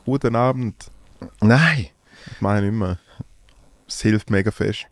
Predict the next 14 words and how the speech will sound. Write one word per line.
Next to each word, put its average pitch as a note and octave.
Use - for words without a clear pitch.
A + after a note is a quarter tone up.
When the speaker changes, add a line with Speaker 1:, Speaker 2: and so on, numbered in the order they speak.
Speaker 1:
Also G#2+
generell. A2
Speaker 2:
Mi-, C#3
mi F#3
beschränkt's D#3+
eben, F#2
das A#2+
habe C3
ich B2+
gemerkt. D#2+
Ich B2+
habe -
das C3+
Gefühl, F#3